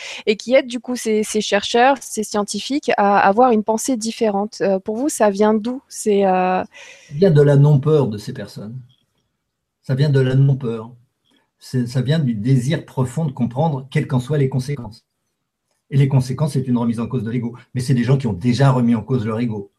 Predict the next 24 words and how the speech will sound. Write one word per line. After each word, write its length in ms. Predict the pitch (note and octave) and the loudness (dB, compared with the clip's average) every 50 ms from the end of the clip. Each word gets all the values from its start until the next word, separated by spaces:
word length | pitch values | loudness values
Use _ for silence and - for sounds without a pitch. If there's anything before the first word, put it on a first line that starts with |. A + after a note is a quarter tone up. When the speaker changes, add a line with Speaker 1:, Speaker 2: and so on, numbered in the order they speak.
| _ _ _ _ _ _ _ | _ _ _ _ _ _ _
Speaker 2:
Sinon, 260 | - - A#2 A2+ A#2 | -10 -8 -4 -4 -4
il 60 | A#2+ A#2 | -4 -6
ne 20 | |
se 80 | A#2+ - | -8 -12
passe 180 | A#2 G2+ - | -18 -18 -14
rien. 240 | - B2 A#2 G2+ F2+ - _ _ _ _ _ _ _ _ _ _ _ _ _ _ _ _ _ _ _ _ _ _ _ _ _ _ _ _ _ _ _ _ _ _ _ _ _ | -14 -14 -12 -14 -16 -20 _ _ _ _ _ _ _ _ _ _ _ _ _ _ _ _ _ _ _ _ _ _ _ _ _ _ _ _ _ _ _ _ _ _ _ _ _
Tant 160 | - C#3+ C3+ | 0 0 0
que, 240 | C3+ - C3 B2+ A#2 | 0 0 0 0 0
Speaker 1:
D'accord. 340 | - A3 A3 A3 G#3 - - | -2 -4 -4 -4 -2 0 2
Speaker 2:
tant 60 | C3+ | 2
que 60 | C3 | 4
c'est 100 | - C#3+ | 4 2
l'ego 220 | C3+ C#3 C3 C3+ B2+ | 2 2 2 0 -2
qui 100 | - B2+ | -2 -2
dirige, 460 | A#2 A#2+ B2 B2 D3 E3+ D#3 - - - _ _ _ _ _ _ - | -2 0 0 2 0 0 -2 -4 -8 -14 _ _ _ _ _ _ -14
il 80 | - F#2+ | -10 -10
va 80 | G#2 | -10
faire 180 | G2+ - A2+ G#2 | -10 -8 -8 -8
en 60 | G#2+ | -8
sorte 200 | G2+ - C3+ C3 G#2+ | -6 -6 -6 -6 -4
de 80 | G#2+ | -4
ne 100 | G#2 G2+ | -6 -6
rien 180 | G2+ G#2+ G#2+ G#2+ | -6 -6 -8 -8
comprendre. 460 | G#2 C3+ B2+ - A2 G#2+ G2+ G2+ - | -8 -8 -8 -8 -10 -12 -12 -12 -14